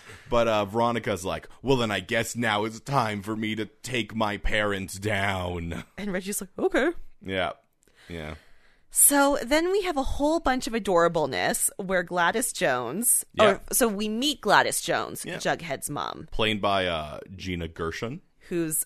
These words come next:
Speaker 2: real sexy.
Speaker 1: Who you, who you'll recognize from other things.
Speaker 2: Yeah. You'll go, "Oh,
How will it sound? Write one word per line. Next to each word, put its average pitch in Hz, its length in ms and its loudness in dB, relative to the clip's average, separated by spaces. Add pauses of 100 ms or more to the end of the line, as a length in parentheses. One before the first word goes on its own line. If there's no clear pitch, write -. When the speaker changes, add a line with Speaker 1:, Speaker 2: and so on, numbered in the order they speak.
Speaker 2:
real 214 320 4
sexy. 160 640 0
Speaker 1:
Who 131 80 2
you, 160 140 -2 (100)
who 160 100 2
you'll 196 240 2
recognize 131 500 0
from 190 300 -6 (240)
other 113 260 2
things. 82 500 -4 (140)
Speaker 2:
Yeah. - 200 0 (120)
You'll 277 140 -2
go, 302 200 -2
"Oh, 185 440 8